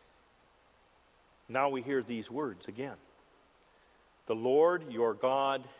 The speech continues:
has chosen you." You have been chosen. Not by some team leader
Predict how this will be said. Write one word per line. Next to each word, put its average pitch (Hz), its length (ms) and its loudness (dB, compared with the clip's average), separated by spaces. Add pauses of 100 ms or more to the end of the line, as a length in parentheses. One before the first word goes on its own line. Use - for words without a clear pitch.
has 110 340 -4 (300)
chosen 104 580 -6 (420)
you." 101 320 -6 (2250)
You 196 720 0
have 151 400 2
been 139 480 0 (480)
chosen. 117 500 -2 (1900)
Not 190 440 2
by 170 460 6
some 170 360 2
team 190 340 2
leader 185 440 6